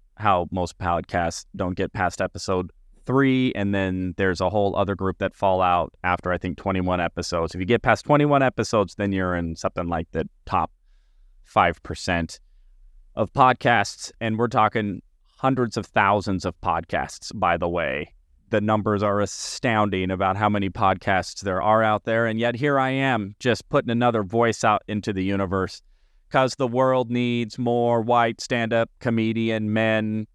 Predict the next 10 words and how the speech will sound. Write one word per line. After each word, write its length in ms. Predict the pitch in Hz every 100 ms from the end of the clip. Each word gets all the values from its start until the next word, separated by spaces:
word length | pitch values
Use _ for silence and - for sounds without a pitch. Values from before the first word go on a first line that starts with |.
| -
talking 460 | 107 107 - 107
into 240 | 107 101 113
microphones. 920 | 107 104 107 - 110 107 107 104 - -
It's 240 | 120 -
what 280 | 127 120 120
we 200 | 117 113
need. 520 | 110 110 110 107 101 _ - - _ _ _ _ _ _ _ _ _ _ _ _ _
All 160 | 175 202
right, 560 | 202 190 127 - - -
so 680 | _ - 202 202 185 147 120